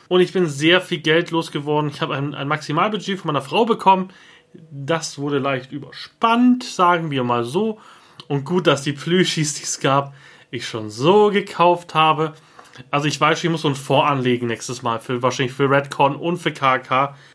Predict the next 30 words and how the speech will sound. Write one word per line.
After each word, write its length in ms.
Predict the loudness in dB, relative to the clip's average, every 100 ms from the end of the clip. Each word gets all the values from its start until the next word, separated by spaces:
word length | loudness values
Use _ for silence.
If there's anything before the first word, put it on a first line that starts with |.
| _ _ _ _
Gibt's 200 | 0 2
jetzt 160 | 2 0
den 100 | 0
offiziellen 440 | 0 0 0 0
Turkleton-Font, 800 | 4 2 2 -4 -4 0 0 0
dass 100 | -2
ich 140 | -4 -2
mir 60 |
da 120 | 0 2
alles 220 | 0 -2
kaufen 340 | 0 0 0
kann, 180 | -4 -2
was 140 | -2
es 200 | -4 -10
gibt. 300 | -10 -10 -10 _ _ -10
Aber 220 | 0 2
auch 140 | 2 2
da, 460 | 2 4 4 0 -14 _ _ _
die 80 | -2
Mystery-Produkte 840 | -2 -2 -2 -2 0 -2 0 -2 0
waren 140 | 0
einsame 400 | 0 0 2 0
Spitzenklasse. 720 | -2 -4 -4 -6 -2 -2 -2
Es 100 | -4
ist 180 | -6 -2
nichts 380 | 2 2 0 -8
für 160 | -6
die 100 | -2
Leute, 360 | 4 4 4 -2
die 320 | -2 -4 -4